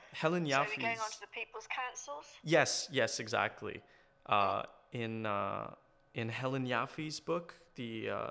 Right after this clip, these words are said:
Speaker 1: the professor that, uh, referred me to you, um,
Speaker 2: Yeah.
Speaker 1: uh, her book, uh, We Are Cuba, How a Revolutionary People Survived in a Post-Soviet World, uh, she argues that people's councils, mass organizations, and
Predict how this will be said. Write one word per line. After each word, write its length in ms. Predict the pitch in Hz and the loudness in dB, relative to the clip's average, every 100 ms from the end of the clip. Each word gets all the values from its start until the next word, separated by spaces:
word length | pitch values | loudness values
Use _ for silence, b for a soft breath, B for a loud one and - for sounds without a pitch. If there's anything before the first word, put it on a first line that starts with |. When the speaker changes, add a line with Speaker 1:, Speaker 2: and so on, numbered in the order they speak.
| - | -6
Speaker 1:
the 100 | - | -8
professor 460 | - - 107 107 110 | -10 -10 -8 -6 -2
that, 340 | 107 - - - | -2 -4 -8 -6
uh, 140 | 107 117 | -6 -4
referred 400 | 110 - 135 117 | -8 -4 -4 -4
me 140 | 107 | -8
to 160 | - 110 | -6 -4
you, 280 | 104 107 B B B B B - | -4 -6 B B B B B -6
um, 560 | 110 107 104 104 101 - | -4 -2 -4 -8 -12 -4
Speaker 2:
Yeah. 200 | - - - _ _ _ _ _ | -4 -4 -8 _ _ _ _ _
Speaker 1:
uh, 440 | 117 110 98 95 - 120 | 4 6 6 4 0 -2
her 140 | 113 | 0
book, 340 | 113 120 113 - - - - | 6 6 4 -2 -12 -12 -6
uh, 280 | 113 87 90 | -4 -2 -2
We 160 | 110 | 0
Are 80 | 101 | 0
Cuba, 460 | 101 143 139 135 131 | 0 -6 -2 0 0
How 140 | 117 | 2
a 80 | 101 | 2
Revolutionary 720 | 104 104 107 110 - 98 101 | 0 -4 -6 -6 -4 -4 -6
People 320 | - 135 135 | -8 -10 -8
Survived 540 | - 120 107 107 110 - | -6 -2 2 2 0 -6
in 160 | 113 | -8
a 40 | 117 | -6
Post-Soviet 640 | 123 117 - 113 - - | -6 -4 -4 -4 -6 -4
World, 420 | 131 135 127 135 B B B B - | -2 0 0 -4 B B B B 0
uh, 300 | 110 101 110 | 2 2 0
she 180 | - | 4
argues 560 | 131 127 131 123 120 - | 4 4 2 0 0 0
that 500 | 117 110 - - - | 2 2 0 -10 -12
people's 300 | - 151 139 | -8 -4 -4
councils, 760 | 135 123 117 120 110 110 - | 0 0 2 -2 -2 -2 -2
mass 280 | 120 110 - | 0 0 0
organizations, 1000 | 113 107 104 117 123 - 117 110 113 - | -2 -2 0 0 -2 -2 -4 -4 -4 -6
and 440 | - 104 98 101 | -4 -4 -4 -6